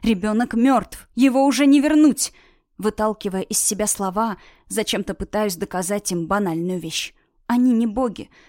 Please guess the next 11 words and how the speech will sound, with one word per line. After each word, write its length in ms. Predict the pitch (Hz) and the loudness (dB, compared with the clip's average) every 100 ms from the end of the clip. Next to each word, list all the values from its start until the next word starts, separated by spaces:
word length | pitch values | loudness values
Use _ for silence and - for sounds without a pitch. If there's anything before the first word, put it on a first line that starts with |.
| - | -12
но, 140 | 220 - | -10 -4
к 40 | |
сожалению, 720 | - 196 180 180 208 202 175 | -4 -2 -4 -2 -2 -2 -4
возомнив 480 | - 208 208 196 208 | -2 -2 0 -2 -4
себя 240 | - 185 180 | -4 -6 -6
ими, 400 | - 226 226 196 - - - | -2 -2 -2 -4 -14 -20 -4
безумцы 580 | 214 202 220 220 - 208 | 0 2 0 0 -2 0
не 120 | 220 | 0
в 60 | |
состоянии 640 | - 220 - 185 202 240 160 | 0 -2 -2 -2 0 0 0
остановиться. 720 | 156 - 160 160 147 - - | -4 -6 -4 -4 -6 -8 -8